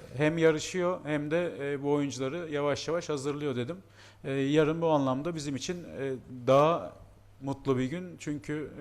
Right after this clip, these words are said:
e, demin de söyledim, birçok oyuncumuz, e, geri döndü. Daha iyi performanstalar, fiziksel olarak daha iyi duruma gidiyorlar. E, bu maçta da özellikle fiziksel olarak rakibimizin, e, koşu,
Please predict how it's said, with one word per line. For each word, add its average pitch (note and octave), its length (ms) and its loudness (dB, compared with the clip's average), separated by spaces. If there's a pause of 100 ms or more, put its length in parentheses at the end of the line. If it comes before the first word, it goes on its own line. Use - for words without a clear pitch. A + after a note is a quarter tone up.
(340)
e, B2+ 40 -12
demin C#3 240 -4
de C3 80 -2
söyledim, C#3 340 -4
birçok C#3+ 280 -4
oyuncumuz, B2+ 600 -4 (360)
e, B2 200 -4
geri C3 300 0
döndü. C#3 500 -4
Daha B2+ 160 2
iyi C3 120 0
performanstalar, C3+ 1000 -2
fiziksel A#2+ 400 -4
olarak C3 300 0
daha C3 180 2
iyi C3 100 -4
duruma C3+ 260 -4
gidiyorlar. C3 500 -2 (460)
E, C3 280 0
bu D#3 100 0
maçta C#3 340 2
da F3 200 2
özellikle C#3+ 420 0
fiziksel C#3 460 0
olarak C3 440 4 (120)
rakibimizin, B2+ 680 -4 (400)
e, A#2+ 480 -4
koşu, C#3+ 480 0